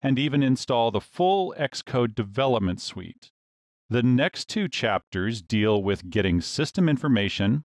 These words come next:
and then later configuring system information. The next three chapters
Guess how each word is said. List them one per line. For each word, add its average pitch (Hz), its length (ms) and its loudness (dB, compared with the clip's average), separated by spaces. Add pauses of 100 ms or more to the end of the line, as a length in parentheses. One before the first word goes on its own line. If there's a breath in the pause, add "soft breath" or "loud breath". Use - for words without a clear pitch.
(380)
and 202 320 0
then 139 200 2
later 113 360 2
configuring 107 880 -2
system - 440 -8
information. - 640 -8 (840)
The 175 100 2
next 202 400 0
three 180 340 0
chapters 104 960 0